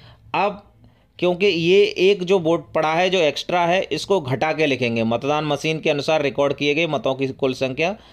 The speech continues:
सिक्स हंड्रेड, सिक्स हंड्रेड वन हो गई, लेकिन इसको घटा के यहाँ पे लिखना है आपको। क्या मत छः के सामने दर्शित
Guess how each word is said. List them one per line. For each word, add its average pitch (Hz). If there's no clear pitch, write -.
सिक्स -
हंड्रेड, 95
सिक्स 143
हंड्रेड 156
वन 160
हो 170
गई, 185
लेकिन 175
इसको 180
घटा 139
के 160
यहाँ 147
पे 170
लिखना 123
है 98
आपको। -
क्या 160
मत 170
छः 160
के 165
सामने 165
दर्शित 143